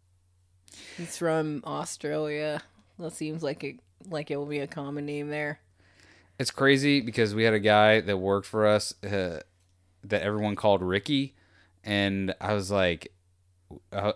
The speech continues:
Speaker 2: I said, like, "Hey, Richard," or something, and he was like, "No, my name's Ricky." I was like, "Yeah, but your name is Richard or something." And he was like, "No, it's Ricky." And I was like, "What do you mean it's Ricky?"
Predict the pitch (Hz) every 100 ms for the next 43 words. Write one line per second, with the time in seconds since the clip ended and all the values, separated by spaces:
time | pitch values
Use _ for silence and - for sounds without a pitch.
0 | - 107 107 104 - - 147 127 98 92
1 | 87 110 120 98 104 107 95 87 82 85
2 | - 87 87 85 85 92 85 85 80 -
3 | 104 101 101 101 98 87 95 87 76 82
4 | 87 90 98 90 80 - - - - 107
5 | 92 95 92 98 101 95 87 80 82 85
6 | - 85 85 82 82 80 80 80 87 80
7 | 82 - 87 113 104 80 _ - 107 98
8 | 101 - 71 - - - _ - 98 101
9 | 92 95 92 87 - _ _ _ _ _
10 | _ _ _ _ _ - 110 123 107 110
11 | 127 85 - 80 87 - 87 71 67